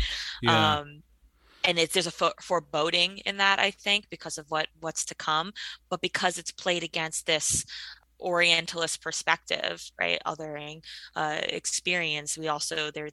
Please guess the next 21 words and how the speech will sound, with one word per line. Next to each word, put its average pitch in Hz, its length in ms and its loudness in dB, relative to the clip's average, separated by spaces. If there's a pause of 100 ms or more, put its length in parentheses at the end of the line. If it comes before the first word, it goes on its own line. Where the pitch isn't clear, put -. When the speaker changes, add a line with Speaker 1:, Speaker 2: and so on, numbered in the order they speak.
Speaker 2:
there's 165 160 -6
some 196 220 -4
sympathy 302 560 -4
there 311 220 -2
too, 247 320 -4
especially 196 480 -4
in 180 80 -12
her 185 100 -10
s-, - 200 -4 (460)
speech. 226 260 -4
Like, 208 180 4
we 208 120 -10
feel 277 320 4
weird 254 300 2
about - 280 -2
it, - 180 -8
Speaker 1:
Yeah. 113 220 10
Speaker 2:
right? 101 180 6 (300)
Her, 185 220 4
her 175 100 -2
position. 180 420 -2